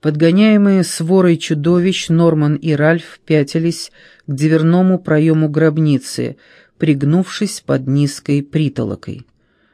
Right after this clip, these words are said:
В тесном помещении сильно пахло затхлостью и корицей.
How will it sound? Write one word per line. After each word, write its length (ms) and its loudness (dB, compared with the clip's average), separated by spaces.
В 40 -20
тесном 420 -2
помещении 600 -2
сильно 460 -2
пахло 480 -2
затхлостью 840 -2
и 20 -2
корицей. 760 -4